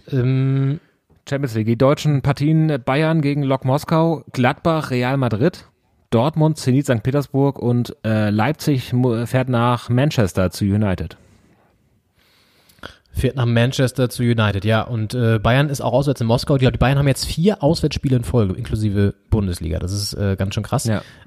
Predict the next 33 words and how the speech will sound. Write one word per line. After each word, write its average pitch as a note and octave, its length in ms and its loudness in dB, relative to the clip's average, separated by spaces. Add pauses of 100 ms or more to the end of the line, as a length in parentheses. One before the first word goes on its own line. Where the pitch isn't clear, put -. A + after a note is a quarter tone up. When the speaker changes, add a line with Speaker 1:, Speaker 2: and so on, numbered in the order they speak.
(120)
Speaker 1:
Ähm, A2+ 680 2 (600)
und B2 160 -2
dann A#2+ 100 2
haben A2+ 60 2
wir A#2+ 40 2
jetzt A#2 100 -4
eben A#2+ 120 -6
auch A2+ 100 -4
in A2 60 -4
Moskau. D#3+ 720 0 (320)
Also C3 280 0
natürlich C#3 300 4
das A2+ 160 -2
Highlight-Spiel C3 480 0
eigentlich A#2+ 260 -4
Gladbach A2+ 300 0
gegen G2+ 140 -4
Real. F2 460 -6 (120)
Also A2+ 360 -2
das - 320 -6 (360)
riecht E3+ 280 0
ja C#3 80 4
auch C3 100 2
schon C3+ 160 -4
wieder B2 380 0
nach B2 260 -2
siebziger, G#2+ 480 -4
ne? D#3+ 200 2 (140)
Speaker 2:
<laughs> D#3 300 -4
Ja, A2+ 180 -8 (300)
auf A2 180 -6
jeden A2 160 -2
Fall. F#2+ 300 -10